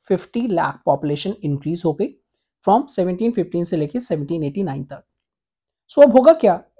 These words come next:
जितने भी एक्स्ट्रा पीपल्स थे और जो एग्जिस्टिंग लोग थे, सर, वो डिमांड करेंगे फूड ग्रेन्स की, ठीक है। अब यहाँ पे हम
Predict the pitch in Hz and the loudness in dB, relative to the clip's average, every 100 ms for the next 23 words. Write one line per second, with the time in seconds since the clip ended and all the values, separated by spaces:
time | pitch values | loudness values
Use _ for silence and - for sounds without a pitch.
0 | 208 202 294 302 302 262 - 240 240 170 | -8 -4 0 0 0 -2 0 0 0 0
1 | 180 190 - 190 185 185 160 151 143 - | -2 -4 0 0 0 0 0 -2 -8 -2
2 | 254 175 180 - 143 - _ _ _ _ | 2 2 0 -2 -4 -4 _ _ _ _
3 | _ - 220 262 190 170 175 220 190 190 | _ 0 4 4 2 2 0 0 0 0
4 | 226 - 185 151 151 139 - - _ _ | 0 0 0 0 -4 -4 -8 -20 _ _
5 | _ - 156 - _ _ _ _ - 208 | _ -12 -10 -10 _ _ _ _ -2 2
6 | 180 175 262 277 285 | 2 2 0 0 -2